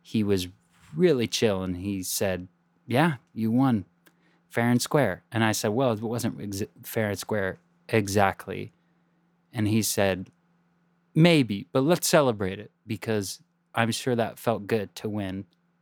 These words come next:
even under those circumstances," which it kind of did. So, yeah, so that was cool. But I also wanted to share that he did malfunction, so it, there is that.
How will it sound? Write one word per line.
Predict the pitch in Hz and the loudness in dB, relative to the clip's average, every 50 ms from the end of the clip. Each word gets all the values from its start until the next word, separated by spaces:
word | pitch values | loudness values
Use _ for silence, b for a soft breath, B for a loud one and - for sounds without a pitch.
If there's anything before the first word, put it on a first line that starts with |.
| _ _ _ _ _ _ - | _ _ _ _ _ _ -2
even | 127 113 110 107 | -2 0 2 2
under | 107 101 104 104 | 2 2 0 0
those | 110 107 107 - | -2 -2 -2 -2
circumstances," | - 113 104 - 104 95 - - 104 95 98 - - 82 101 107 - _ _ - | -2 -4 -4 -4 -4 -6 -4 -4 -4 -4 -6 -8 -10 -12 -12 -12 -14 _ _ 2
which | 262 269 269 311 | 2 2 4 2
it | 294 - | -2 0
kind | - 254 285 277 277 | 2 2 4 4 4
of | 285 240 226 - 226 - _ _ _ _ _ _ _ _ _ _ _ _ - 151 147 | 4 0 -4 -12 -18 -20 _ _ _ _ _ _ _ _ _ _ _ _ -10 -4 0
did. | 147 135 120 117 - 170 165 - _ _ _ _ _ - | 2 4 4 4 2 -2 -6 -10 _ _ _ _ _ -10
So, | - - - 202 196 | -4 2 2 4 4
yeah, | 196 233 269 175 117 - _ | 6 6 4 4 2 -2 _
so | - - - - 151 147 151 151 - b b b b b b b b b b b b - | -14 -6 -2 0 2 2 2 -2 -4 b b b b b b b b b b b b -2
that | 113 127 135 143 123 | 2 4 4 4 4
was | 170 180 - - | 0 0 0 -2
cool. | - - 262 202 113 90 - _ _ _ _ - | -2 2 2 2 2 0 -4 _ _ _ _ -12
But | 120 110 131 135 123 - - - - - - | -4 -2 0 0 -2 -4 -12 -20 -16 -6 -2
I | 131 127 | 0 2
also | 127 127 123 - 131 120 | 2 2 0 0 -2 0
wanted | 117 117 113 110 104 101 | 0 0 0 0 -2 -4
to | 104 | -4
share | - - - 113 107 104 104 98 104 _ _ _ _ _ _ | -2 0 2 2 2 2 0 -2 -6 _ _ _ _ _ _
that | - 95 95 - | -8 -6 -6 -4
he | 113 107 104 | -4 -4 -4
did | 95 113 113 107 | -2 0 0 2
malfunction, | 110 110 104 101 - - 127 120 - - 92 98 - | 2 0 0 -2 -2 -2 -2 -2 -2 -4 -8 -8 -8
so | - - 110 98 92 - - - | -6 -4 -4 -4 -4 -4 -6 -4
it, | 107 101 - _ _ _ _ _ _ - | -4 -4 -4 _ _ _ _ _ _ -6
there | 117 107 107 107 101 104 | 0 0 2 2 2 0
is | 104 101 98 101 | -2 -2 -2 -2
that. | 104 101 98 90 85 82 - - - | -2 0 0 0 -2 -4 -8 -12 -14